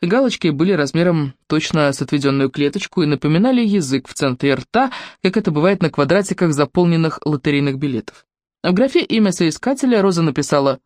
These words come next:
«Роза», затем указала фамилию, профессию, номер социального обеспечения, адрес. Ответчик. Ха,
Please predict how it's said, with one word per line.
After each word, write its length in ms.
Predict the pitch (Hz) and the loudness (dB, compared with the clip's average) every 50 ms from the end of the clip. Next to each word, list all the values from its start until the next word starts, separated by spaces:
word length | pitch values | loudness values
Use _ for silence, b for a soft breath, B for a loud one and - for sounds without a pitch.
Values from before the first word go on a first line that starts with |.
| _ _ | _ _
«Роза», 480 | 143 143 143 139 127 127 131 180 226 B B B B B B B B B | -2 0 2 2 2 0 0 -2 -2 B B B B B B B B B
затем 340 | 160 156 190 190 349 320 220 | -2 0 0 2 2 0 0
указала 380 | - - 147 131 147 143 143 | 0 0 0 2 2 2 0
фамилию, 520 | 131 - 143 131 131 143 190 254 269 214 160 | 0 0 -2 0 0 2 2 2 2 0 0
профессию, 640 | - 156 139 131 - - 185 233 240 - 254 202 160 | 0 -2 -2 -2 -2 -2 -2 -2 0 0 0 0 2
номер 300 | 156 180 202 180 156 - | 2 2 2 2 0 -2
социального 400 | - 131 - 143 139 143 143 135 | -6 -4 -2 0 0 2 0 0
обеспечения, 760 | 123 127 127 - - 147 160 175 - 247 226 185 156 - - | 0 -2 -4 -2 -2 -2 -2 0 2 2 2 2 0 0 -2
адрес. 500 | - 135 131 123 131 185 269 277 - B B B B B B B B _ _ _ _ _ _ _ _ _ _ | 0 0 0 0 0 0 -2 -2 -4 B B B B B B B B _ _ _ _ _ _ _ _ _ _
Ответчик. 920 | - 190 190 - - 131 131 139 139 131 - - - 139 - - - - - _ _ _ _ _ _ _ _ _ _ _ _ _ _ _ _ _ _ _ _ _ _ _ _ _ _ | -4 -4 -4 -4 -2 -2 0 0 0 -2 -2 -4 -6 -6 -6 -10 -16 -16 -20 _ _ _ _ _ _ _ _ _ _ _ _ _ _ _ _ _ _ _ _ _ _ _ _ _ _
Ха, 180 | - - 160 | -6 -4 -4